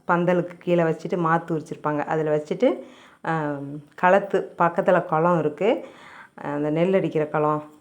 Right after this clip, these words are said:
அதுல வந்து கும்மி அடிச்சாங்க. அதெல்லாம் அடிச்சு பார்த்துட்டு இருந்தாங்க. எல்லாம் இந்த மாதிரி டான்ஸ் ஆடிட்டு இருக்கும்போதே அங்கிட்டு ஒருத்தர் ரெண்டு பேத்துக்கு சாமி வந்து ஆடுது. அப்புறம் அதை பிடிச்சி திருநீர் வச்சு சாமியை மலையேற வைக்கக்குள்ள அந்த மாதிரி வைப்லாம் போயிட்டு இருந்தது. செம ஜாலியா இருந்தது.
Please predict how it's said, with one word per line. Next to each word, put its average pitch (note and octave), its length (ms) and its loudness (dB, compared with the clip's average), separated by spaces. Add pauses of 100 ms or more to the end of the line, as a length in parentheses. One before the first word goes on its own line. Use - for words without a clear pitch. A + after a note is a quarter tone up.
(300)
அதுல D#3 320 0
வந்து D#3+ 320 0
கும்மி F#3 240 0
அடிச்சாங்க. D3 440 -2 (760)
அதெல்லாம் E3+ 480 2
அடிச்சு E3+ 220 -4
பார்த்துட்டு D#3 300 0
இருந்தாங்க. D3+ 200 -2
எல்லாம் G#3+ 280 2
இந்த G3 280 2
மாதிரி B3 280 4
டான்ஸ் A3+ 360 6
ஆடிட்டு A3 420 6
இருக்கும்போதே A3+ 680 4 (400)
அங்கிட்டு C#4+ 320 8
ஒருத்தர் C4 360 8
ரெண்டு G#3+ 140 4
பேத்துக்கு A#3+ 340 4
சாமி G3 240 4
வந்து E3+ 200 4
ஆடுது. D3+ 300 4
அப்புறம் F#3+ 340 4
அதை G3+ 220 4
பிடிச்சி B3 300 2
திருநீர் A3+ 340 4
வச்சு G#3 380 -2 (380)
சாமியை G3 360 2
மலையேற F3 420 2
வைக்கக்குள்ள F3 640 0 (300)
அந்த F3 220 -2
மாதிரி G3+ 400 2
வைப்லாம் G3 260 2
போயிட்டு F#3 280 0
இருந்தது. F#3+ 540 0
செம E3 320 -4
ஜாலியா F3 400 2
இருந்தது. F3 500 -2